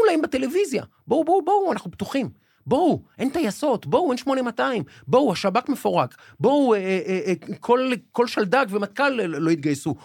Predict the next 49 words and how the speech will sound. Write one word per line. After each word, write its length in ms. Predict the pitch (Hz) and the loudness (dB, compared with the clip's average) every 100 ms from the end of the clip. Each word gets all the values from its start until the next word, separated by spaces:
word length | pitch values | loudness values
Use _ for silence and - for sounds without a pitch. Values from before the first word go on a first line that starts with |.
| - | -4
הודענו 440 | 214 247 339 349 | 0 2 2 4
להם, 240 | 285 226 | 2 2
"בואו, 220 | 208 339 226 | 2 2 2
זה 120 | 302 | -2
שעת 180 | 254 - | -4 -4
כושר." 380 | 254 254 - - - - | -2 -2 -4 -10 -14 -6
הם 120 | 175 | 0
היו 120 | 233 | 2
בכל 220 | 285 240 285 | 2 2 2
מקרה 120 | 277 | 0
רוצים 180 | 196 226 | -2 -2
להיכנס 280 | 214 208 - | 0 -2 0
לפה 160 | - | -2
ולשחוט 380 | 254 180 - 202 | -2 -2 -2 -4
את 80 | 196 | -4
כולנו. 340 | 180 180 170 - - | -4 -2 -4 -8 -12
שלא 200 | - 220 | 0 0
תהיינה 200 | 226 208 | 2 2
אי 120 | 214 | 2
הבנות, 360 | 190 180 214 - | 2 0 0 0
לרגע 360 | 156 220 208 196 | 0 0 0 0
אני 80 | 175 | 0
לא, 100 | 202 180 | -2 -2
לא, 220 | 165 196 - _ - | -2 -4 -8 _ -4
לא 60 | - | -2
חושב 300 | 220 - 214 | -2 -2 -4
שזה 200 | 214 175 | -4 -4
קשור 300 | 156 214 196 | -6 -4 -2
למ-, 140 | 175 | -2
למחאה. 440 | 151 147 - 139 123 - _ _ _ _ _ - | -2 -4 -4 -6 -6 -12 _ _ _ _ _ -6
אבל, 200 | 123 139 - _ _ _ _ - | -4 -4 -8 _ _ _ _ -6
אבל 200 | 123 143 | -4 -2
הודענו 480 | - 131 165 240 302 | -4 -2 2 4 4
להם, 260 | 247 135 104 - - | 2 0 -6 -10 -4
הודענו 520 | 170 127 240 415 440 | -4 0 0 2 4
להם 140 | 349 254 | 2 2
שאנחנו 320 | 185 190 185 | -2 -4 -6
פגיעים. 480 | 127 147 262 285 117 _ _ _ - | -6 -4 -2 -2 -4 _ _ _ 0
אל 160 | 254 | 0
תשחק 520 | 277 294 - - 180 | 0 -4 -4 -8 -6
משחק 300 | 196 - 220 214 | -6 -4 -6 -4
כזה 200 | 220 226 | -4 -2
עם 140 | 214 | -4
האויב, 360 | 185 175 233 202 | -2 -2 0 -2
זה 100 | 196 | -2
כל 120 | 226 | -4
מה 80 | 247 | -4
שאני 240 | 240 214 | -4 -4
אומר. 360 | 185 185 262 | -2 -4 -4